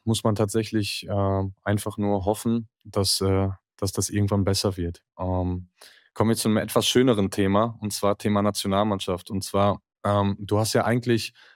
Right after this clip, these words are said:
alle U-Mannschaften durchlaufen, bist Nationalspielerin geworden, bist mittlerweile sogar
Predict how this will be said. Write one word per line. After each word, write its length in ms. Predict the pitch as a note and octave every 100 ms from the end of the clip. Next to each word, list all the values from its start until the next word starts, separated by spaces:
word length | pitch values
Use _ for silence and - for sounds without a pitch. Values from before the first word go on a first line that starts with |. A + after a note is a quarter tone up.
| _
alle 200 | - A#2+
U-Mannschaften 640 | A#2 B2 A#2+ A2+ A#2 - G#2
durchlaufen, 560 | G2+ - G#2 A2+ -
bist 160 | G2+ G2
Nationalspielerin 840 | G2+ - G2+ G2+ G#2 - G2+ G2+ G2
geworden, 480 | F#2+ G2 G#2 G2 F#2+
bist 200 | G#2 G#2+
mittlerweile 420 | A2 G#2 G2+ G2
sogar 340 | G2 F#2+ F#2+